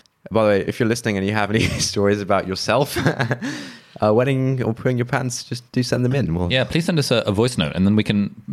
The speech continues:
Speaker 2: potentially have a bonus episode that we compile all of the, uh, pant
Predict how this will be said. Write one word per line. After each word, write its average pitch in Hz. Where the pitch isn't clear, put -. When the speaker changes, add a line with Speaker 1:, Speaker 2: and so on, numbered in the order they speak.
Speaker 2:
potentially 160
have 117
a 104
bonus 104
episode 78
that 80
we 85
compile 87
all 90
of 85
the, 80
uh, 82
pant 87